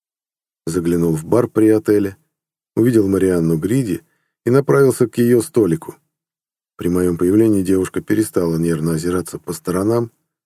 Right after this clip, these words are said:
вскочила со стула и не удержалась от оклика: «Виктор!» «Тише!» —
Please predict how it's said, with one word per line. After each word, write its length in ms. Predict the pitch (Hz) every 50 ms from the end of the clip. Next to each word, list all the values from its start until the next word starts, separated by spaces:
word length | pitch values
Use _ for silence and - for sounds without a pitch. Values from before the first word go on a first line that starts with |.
| _ _ _
вскочила 480 | - - - 131 127 - 151 135 104
со 160 | 92 - 82 82
стула 380 | 80 - - 135 131 127 120
и 160 | - - -
не 140 | 120 120 117
удержалась 560 | 107 101 104 101 98 101 107 101 101 92 -
от 160 | - 98 - -
оклика: 480 | 98 85 - 87 - - - - - _
«Виктор!» 540 | 156 165 185 165 156 - - - - - _ _ _ _ _ _ _ _ _ _ _ _ _ _ _ _ _
«Тише!» — 420 | - - - - - - - _